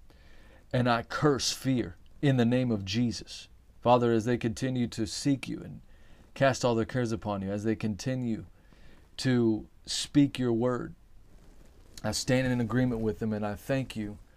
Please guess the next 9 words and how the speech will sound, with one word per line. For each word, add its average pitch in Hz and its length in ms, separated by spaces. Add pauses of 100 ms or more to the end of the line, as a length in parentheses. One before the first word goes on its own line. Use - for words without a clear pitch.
(540)
that 110 420 (380)
you 127 320
help 123 380
them 98 320 (380)
to 127 100
live 117 240
in 107 140
supernatural 120 1000
peace. - 560